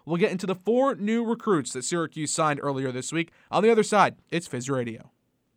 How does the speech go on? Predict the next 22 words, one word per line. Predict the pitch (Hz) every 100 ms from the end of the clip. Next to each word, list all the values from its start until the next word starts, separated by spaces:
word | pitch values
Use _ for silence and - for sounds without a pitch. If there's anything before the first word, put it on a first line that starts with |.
| _ _ _ _
All | 196
right, | 220 214
folks, | 214 220
we | 208
talked | 220 208 202
a |
little | 208 196
Syracuse | 196 214 196 202 196
basketball. | - 185 185 185 170 175 170 165
Syracuse | - 202 196 202 196
and | 185
Boston | 180 180 180 180
College | 180 180 175 156
coming | 185 175
up | 170 170
at | 170 -
two | 190
o'clock | 185 185 170 170
in | 180
the | 170
Carrier | - 185 170 165
Dome | 156 160 156